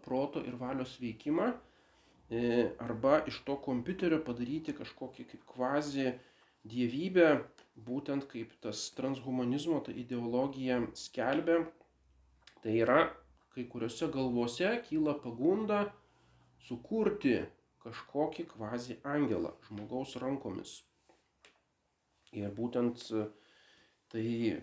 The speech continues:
matome tas visas žmog-, žmogaus puikybė, kaip ją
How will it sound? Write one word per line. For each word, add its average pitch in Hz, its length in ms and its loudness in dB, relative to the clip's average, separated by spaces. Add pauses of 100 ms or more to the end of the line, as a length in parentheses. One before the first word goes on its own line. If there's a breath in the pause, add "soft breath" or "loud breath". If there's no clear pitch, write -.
(140)
matome 120 600 0 (480)
tas 110 240 -6
visas 127 360 -4
žmog-, 117 360 -4
žmogaus 127 520 -4
puikybė, 131 680 -2
kaip 135 280 -10
ją 123 220 -2